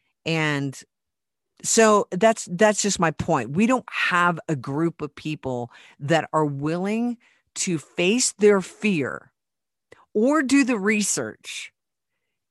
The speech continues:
in order to have a control group that says, "You're right. My dogs are far healthier without all those toxins in their system."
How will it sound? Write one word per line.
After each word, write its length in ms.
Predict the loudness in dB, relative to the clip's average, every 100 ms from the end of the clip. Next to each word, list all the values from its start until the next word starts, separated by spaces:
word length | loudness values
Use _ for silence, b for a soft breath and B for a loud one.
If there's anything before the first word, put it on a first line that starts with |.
| -6
in 160 | -2 0 2
order 260 | 2 2
to 120 | 0
have 160 | -2 -2
a 60 | -2
control 540 | -4 -4 -2 0 0
group 300 | -2 -8 -4
that 180 | -6 -4
says, 500 | -4 -2 -4 -6 -8
"You're 460 | -6 -2 0 0 2
right. 560 | 2 4 2 -2 -8 -16 B B B
My 280 | 0 0
dogs 480 | 2 4 4 4 0 -2
are 140 | -6
far 400 | -6 -2 2 2
healthier 500 | 2 -2 -2 -2 -2
without 340 | -2 -2 0 0
all 120 | -2
those 180 | -6 -4
toxins 440 | -6 -4 -8 -8
in 60 | -8
their 120 | -8
system." 460 | -8 -10 -12 -16